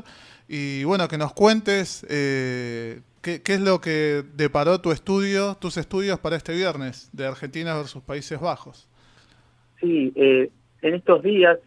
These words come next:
Speaker 2: ahora actualmente y hasta el domingo, el martes en el cielo en tránsito está formando aspectos, eh, inarmónicos con la carta del, del ciclo Scaloni, y eso,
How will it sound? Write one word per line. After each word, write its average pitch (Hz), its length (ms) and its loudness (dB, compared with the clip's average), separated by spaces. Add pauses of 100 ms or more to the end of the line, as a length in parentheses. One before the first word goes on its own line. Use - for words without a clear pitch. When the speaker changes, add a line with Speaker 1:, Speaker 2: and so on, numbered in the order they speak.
Speaker 2:
ahora 135 280 6
actualmente 147 640 2
y 131 120 4
hasta 123 220 2
el 120 60 -2
domingo, 160 640 4
el 127 140 -4
martes 147 640 2
en 123 200 -4
el 120 200 -8
cielo 160 260 6
en 123 80 4
tránsito 160 400 2
está 143 220 2
formando 143 400 2
aspectos, 147 560 2
eh, 123 260 -2
inarmónicos 139 680 2
con 127 160 -2
la 123 100 2
carta 143 400 6
del, 120 380 -4
del 120 200 -2
ciclo 143 300 2
Scaloni, 127 600 6
y 139 40 4
eso, 170 360 4